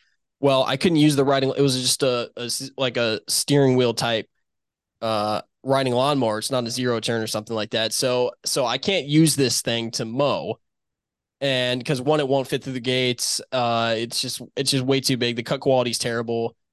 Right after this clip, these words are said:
And it was a Murray, it was a red Murray mower, I believe is what the brand was. And <laughs> I take this thing, I get a cart for it, and I put all the lawn equipment in the back.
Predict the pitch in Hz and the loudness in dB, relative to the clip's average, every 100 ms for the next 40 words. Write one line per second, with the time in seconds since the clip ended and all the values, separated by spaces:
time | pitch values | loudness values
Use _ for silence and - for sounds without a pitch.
0 | _ _ _ _ 143 139 135 147 131 127 | _ _ _ _ -2 -2 -2 -2 -2 0
1 | 147 143 135 123 - 143 127 135 139 131 | 2 4 2 -2 0 0 2 0 0 0
2 | 131 127 120 120 120 110 117 117 117 117 | 0 0 -2 -4 -4 -6 -8 -8 -8 -10
3 | 117 135 - 107 117 117 110 107 101 - | -10 -8 -8 -4 -2 -2 -4 -8 -4 -6
4 | - - - 131 127 127 127 123 - - | -6 -14 -6 -2 0 0 0 -2 -6 -12
5 | - - 180 147 147 147 - 180 180 165 | -10 -4 -2 -2 -4 -2 -2 -2 0 2
6 | 135 - 131 127 127 143 131 - 127 131 | 2 0 0 0 -2 -2 -4 0 0 0
7 | - 123 117 95 117 - 135 127 117 117 | -2 0 0 -2 -2 2 2 2 0 0
8 | 120 123 135 117 117 110 107 101 104 101 | 0 -2 -4 -4 -4 -8 -6 -6 -4 -6